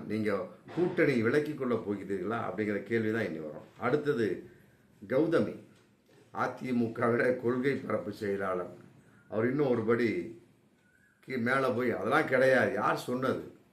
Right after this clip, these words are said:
அது அவரவர்களுடைய கருத்து" அப்படின்னு சொல்லி போட்டு அவர் ஒரு நிலைப்பாடு. இதுக்கு இடையில இன்னொரு மிகப்பெரிய ஒரு க-, ஒரு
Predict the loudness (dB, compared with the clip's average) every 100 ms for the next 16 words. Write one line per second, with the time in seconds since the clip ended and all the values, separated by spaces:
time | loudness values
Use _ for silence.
0 | -20 -20 _ _ -8 -4 0 0 2 2
1 | 4 4 4 4 4 2 0 -2 -2 -4
2 | -8 -8 -8 -10 -18 -20 _ _ _ -10
3 | -4 -4 -4 -8 -10 -4 0 0 0 -4
4 | -10 -16 -16 -2 0 0 0 -4 -6 -6
5 | -6 -8 -14 -14 -16 -20 _ _ _ _
6 | _ -6 -4 -2 4 6 8 6 4 2
7 | -2 -10 -10 -4 2 4 4 2 2 2
8 | 2 2 2 0 -2 -4 -6 -12 -20 _
9 | -20 -20 _ -10 -2 0 2 0 -2 -4